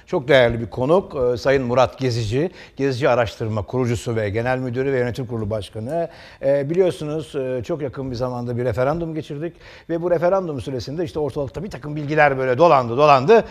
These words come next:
Şimdi de dolanıyor. Fakat kendisi sahadaydı ve bu seçim sonuçlarını çok çok küçük, minim-, minimal diyeceğimiz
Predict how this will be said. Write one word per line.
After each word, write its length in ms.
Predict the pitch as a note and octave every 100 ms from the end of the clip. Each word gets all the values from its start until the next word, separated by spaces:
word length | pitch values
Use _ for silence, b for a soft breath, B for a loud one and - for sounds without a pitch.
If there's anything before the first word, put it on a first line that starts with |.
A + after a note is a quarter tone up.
| B
Şimdi 360 | - - B3 F#3+
de 160 | D#3 D3
dolanıyor. 520 | E3+ D3 C#3+ G#3 A#3+ B B
Fakat 340 | - G#3 F#3+ -
kendisi 380 | G3 G3+ D3 C#3
sahadaydı 760 | D#3 F3 F#3 G3 F#3+ G#3+ A3 B B
ve 100 | F3
bu 80 | G3+
seçim 320 | F#3+ F3 D#3+
sonuçlarını 520 | C3 G3+ F3+ D#3+ C#3 C#3 -
çok 400 | - B4 A4+ -
çok 260 | A#3+ A3+
küçük, 320 | G3+ F#3+ -
minim-, 220 | F#3 F#3 F3+
minimal 520 | F3+ F3+ G3 G#3+ F3
diyeceğimiz 500 | D#3 D3 D3 C#3